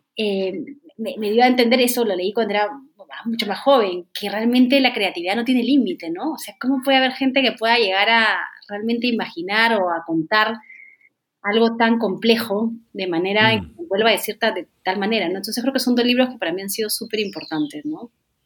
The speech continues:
Speaker 1: Cada uno en su tipo diferente, ¿no?
Speaker 2: ¿Te, te das mucho tiempo para intentar leer?
Speaker 1: Uy, no sabes cómo leía antes. Cuando vivía afuera,
Speaker 2: Sí, claro.
Speaker 1: leía un montón. Además, tengo todavía mis libros ahí medios amarillos.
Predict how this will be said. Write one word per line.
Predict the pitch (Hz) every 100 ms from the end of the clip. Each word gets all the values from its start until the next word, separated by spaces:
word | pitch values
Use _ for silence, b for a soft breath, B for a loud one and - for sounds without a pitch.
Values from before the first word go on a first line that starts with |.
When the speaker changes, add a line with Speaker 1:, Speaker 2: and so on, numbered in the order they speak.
| _ _
Speaker 1:
Cada | - 226 220
uno | 233
en | 233
su | 226 185
tipo | 208 202 202
diferente, | 190 170 151 139 127
¿no? | 131 - _ _ _ _ _ _ _ _
Speaker 2:
¿Te, | 139 143
te | 143
das | 156
mucho | 185 185 165
tiempo | 135 147 165
para | 135 117 98
intentar | 110 104 104 101 98 127 139 131 - _ -
leer? | 101 101 131 170 -
Speaker 1:
Uy, | 196 190
no | 196
sabes | 226 226
cómo | 226 226
leía | 190 185 196
antes. | 175 165 160 -
Cuando | 165 165
vivía | 180 208
afuera, | 220 220 208 226
Speaker 2:
Sí, |
claro. | 220 117 90
Speaker 1:
leía | - -
un | 214
montón. | 196 165 160 - 196 175
Además, | 165 185 -
tengo | 214 214
todavía | 214 180 170 190
mis | 208 190
libros | 202 196 208
ahí | 180
medios | 196 196 202
amarillos. | 185 165 349 190 233 -